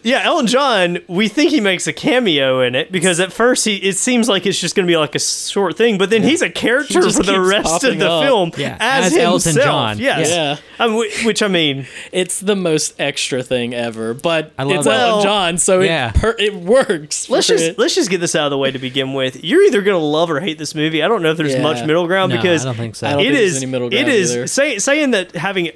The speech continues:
Speaker 1: Elton John be himself in this is extra. The whole movie is just so
Speaker 2: Yeah.
Speaker 1: over the top.
Speaker 2: It is.
Speaker 1: But for some reason, they just, they decided at one point, like, "We're going for it," and they just didn't let up. And I,
Speaker 2: Well,
Speaker 1: you know what?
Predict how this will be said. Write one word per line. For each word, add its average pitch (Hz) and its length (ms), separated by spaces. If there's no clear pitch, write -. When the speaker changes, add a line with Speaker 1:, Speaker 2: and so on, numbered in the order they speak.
Speaker 1:
Elton 170 280
John 151 280
be 147 120
himself 151 440
in 165 80
this 160 200
is 143 240
extra. 143 600
The 196 140
whole 339 240
movie 156 600
is 139 200
just 143 400
so 247 220
Speaker 2:
Yeah. - 80
Speaker 1:
over 185 320
the 139 100
top. 165 480
Speaker 2:
It 151 140
is. 131 500
Speaker 1:
But 233 320
for 247 200
some 311 340
reason, 233 300
they 202 120
just, 202 320
they 180 140
decided 214 560
at 170 100
one 190 160
point, 196 220
like, 147 240
"We're 165 220
going 185 500
for 160 320
it," 151 180
and 175 180
they 180 120
just 175 280
didn't 180 280
let 190 120
up. 202 220
And 269 80
I, 311 60
Speaker 2:
Well, 285 160
Speaker 1:
you 254 80
know 285 80
what? 294 240